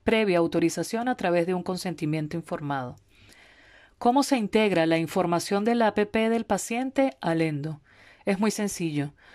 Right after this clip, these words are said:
Nosotros enviamos los dispositivos al servicio o directamente al paciente. El paciente debe firmar el consentimiento informado para que el hospital pueda hacerle seguimiento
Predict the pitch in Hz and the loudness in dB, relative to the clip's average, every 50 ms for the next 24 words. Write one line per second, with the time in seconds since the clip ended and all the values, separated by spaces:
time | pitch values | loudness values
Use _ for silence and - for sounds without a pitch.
0 | - - - - - - - 180 - 214 208 - 247 254 254 220 214 202 208 247 | -20 -20 -20 -20 -12 -6 -6 -4 -2 -2 0 2 2 2 2 4 2 2 4 4
1 | 254 254 240 214 214 - - 185 - 180 - - 214 226 240 240 240 220 - 190 | 2 2 2 2 2 0 0 -2 -2 -8 -4 -2 2 4 4 4 2 0 0 -2
2 | 165 165 180 226 254 247 - 277 269 262 - - 196 196 190 185 180 185 175 - | -2 0 2 2 0 0 0 -2 -2 -2 0 0 0 0 2 2 0 0 -2 -2
3 | - 190 190 196 196 190 185 196 185 - - 175 160 - 190 165 160 147 143 - | -4 -4 -2 -2 -2 -2 -2 -4 -4 -2 -4 -6 -4 -2 -2 -2 -2 -2 -4 -8
4 | 143 147 - _ - - - - - _ - 180 175 175 180 175 - - 202 196 | -10 -12 -12 _ -20 -20 -20 -20 -18 _ -2 -2 0 2 2 0 0 -2 -4 -4
5 | 180 160 - 151 156 175 180 202 214 - - 208 175 170 175 180 190 175 170 165 | -2 -2 -2 0 2 4 4 2 2 2 0 0 2 4 2 2 2 0 0 -2
6 | 151 - 175 165 151 - 156 160 170 170 170 - 214 202 - 214 196 180 185 190 | -2 -2 -6 -8 -4 -2 0 0 0 0 0 -2 -4 -2 -2 -2 0 0 0 2
7 | 185 165 156 151 165 160 160 151 - 160 156 156 - 180 160 - 175 175 175 - | 2 0 0 0 0 -2 -2 0 0 -2 -2 -2 -2 -4 0 2 2 0 2 2
8 | 190 185 190 190 - - 202 190 196 196 - - 214 185 165 160 170 185 214 247 | 2 2 2 2 0 -2 -4 -2 -2 -2 -2 -4 -4 -2 -2 0 0 0 0 0
9 | 247 - 269 269 - | 0 2 0 0 0